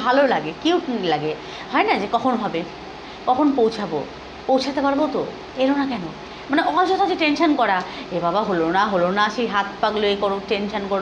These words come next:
চোখ বড় বড় করে দেখো। তো এই জিনিস ওই যে অযথা চে-, টেনশন করো বা সেই, আহ, "কী হবে, কী হবে" ভাবো, আম, ছোটো ছোটো বিষয়কে নিয়ে টে-, টেনশন করো, এই জিনিসগুলো তার ভালো লাগে। এবং সে আমাকে ধোকা দেবে না তো, এবং অ-,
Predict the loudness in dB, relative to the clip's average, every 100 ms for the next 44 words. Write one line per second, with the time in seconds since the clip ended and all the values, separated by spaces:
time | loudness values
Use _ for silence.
0 | -2 -4 -2 0 2 0 0 0 0 0
1 | -4 -4 -12 -10 -4 2 4 4 4 4
2 | 2 4 4 4 4 4 4 2 2 0
3 | 2 2 2 4 2 2 4 4 2 -2
4 | -10 -8 2 4 4 4 2 2 -2 -8
5 | -4 -4 0 2 4 4 2 2 0 0
6 | 0 0 2 4 2 -2 -12 -8 -4 -4
7 | -4 -4 -6 -6 -6 -6 -6 -8 -12 -6
8 | -2 0 2 2 2 2 2 2 2 2
9 | 2 2 2 2 2 2 2 0 0 0
10 | 2 2 2 2 -2 -4 -8 -12 -8 -2
11 | 0 0 -4 -12 -2 0 2 2 2 2
12 | 2 4 2 4 2 2 4 4